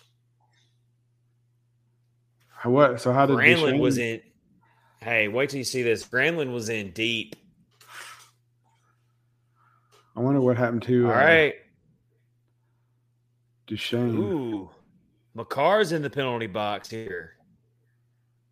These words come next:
Speaker 1: Good.
Speaker 2: Oh, yeah, that's a, that's a clear penalty. All right,
Speaker 1: Wow.
Speaker 2: let's see that top ten power play go to work.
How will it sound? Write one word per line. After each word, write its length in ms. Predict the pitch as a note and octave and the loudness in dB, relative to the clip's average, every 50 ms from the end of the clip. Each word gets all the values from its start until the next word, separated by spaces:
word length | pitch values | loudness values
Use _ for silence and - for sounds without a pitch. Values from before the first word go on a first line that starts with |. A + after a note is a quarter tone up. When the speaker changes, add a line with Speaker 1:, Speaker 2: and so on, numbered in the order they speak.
| _ _ _ _ _ - | _ _ _ _ _ -4
Speaker 1:
Good. 380 | - B2 A#2+ A#2 A2+ G#2+ G2+ - _ _ _ _ _ _ _ _ _ _ _ _ _ _ _ _ _ _ _ _ _ _ | 0 0 0 0 0 -4 -6 -10 _ _ _ _ _ _ _ _ _ _ _ _ _ _ _ _ _ _ _ _ _ _
Speaker 2:
Oh, 180 | - A#2 B2 A#2+ | -8 -6 -4 -2
yeah, 220 | A#2 A2+ A2+ A#2 | 0 0 0 0
that's 160 | A2+ A#2+ - - | -2 -4 -6 -6
a, 300 | G#2+ G#2 G2+ G2 F#2+ - _ _ _ _ _ _ _ _ _ _ _ _ _ - - - - - - _ _ _ _ _ _ _ _ _ _ _ _ _ _ _ | -6 -6 -6 -8 -10 -14 _ _ _ _ _ _ _ _ _ _ _ _ _ -14 -12 -12 -14 -16 -20 _ _ _ _ _ _ _ _ _ _ _ _ _ _ _
that's 160 | - A2+ - - | -20 -20 -20 -20
a 40 | - | -20
clear 440 | _ - - A#2 C3+ C#3 C3+ A#2+ G#2 | _ -18 -14 -8 -6 -4 -4 -4 -4
penalty. 540 | - A#2 A2+ G#2 G2 F#2+ F#2 F#2 F2+ F2 _ _ _ _ _ _ _ _ _ _ _ _ _ _ _ _ _ _ _ _ _ _ _ _ _ _ _ _ _ _ _ _ _ _ _ _ _ _ _ _ _ _ _ _ _ _ _ _ _ _ _ _ _ _ - | -6 -10 -10 -10 -10 -12 -14 -14 -16 -18 _ _ _ _ _ _ _ _ _ _ _ _ _ _ _ _ _ _ _ _ _ _ _ _ _ _ _ _ _ _ _ _ _ _ _ _ _ _ _ _ _ _ _ _ _ _ _ _ _ _ _ _ _ _ -10
All 80 | - A#2 | -4 0
right, 280 | C3 C3+ C3+ C#3 C3+ | 2 4 4 4 2
Speaker 1:
Wow. 120 | - F#2 - | 2 0 -2
Speaker 2:
let's 140 | C#3 C#3 - | -2 -2 0
see 140 | - E3 | 2 4
that 200 | D#3 D#3 D#3+ - | 6 6 6 4
top 320 | - - D#3+ D#3 D#3 D3+ - | 2 2 4 4 4 2 -2
ten 280 | - E3 F3 E3 D#3+ | -4 -2 -2 -2 -2
power 340 | D3 D#3 D#3+ D#3 D#3+ D#3 C#3 | 0 2 4 4 6 4 4
play 240 | - - D#3+ D3+ D3 | 2 4 4 4 4
go 200 | C3 D3 D3+ D3+ | 6 6 6 6
to 60 | D3 | 6
work. 600 | D3 C#3 D3+ E3 E3+ E3 D#3 D#3 - - - - | 4 6 6 6 6 6 4 2 -2 -10 -20 -20